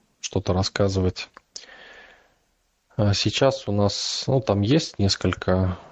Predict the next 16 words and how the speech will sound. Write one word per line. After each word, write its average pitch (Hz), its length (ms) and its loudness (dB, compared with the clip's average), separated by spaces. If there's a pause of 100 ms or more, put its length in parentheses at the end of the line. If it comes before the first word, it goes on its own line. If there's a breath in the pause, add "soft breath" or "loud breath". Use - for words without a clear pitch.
видеороликов 98 1160 0
для 95 280 0
эксперимента, 95 720 0
мы 90 400 2
закинули. 95 720 0 (460 loud breath)
Ну, 123 160 0
просто, - 380 -2
может 87 260 -2
быть, 90 220 0
людям 90 320 -2
интересней 95 520 0
будет 90 380 -2 (480 soft breath)
в - 140 -20
таком 107 340 0
формате, 92 560 -2
да. 92 240 0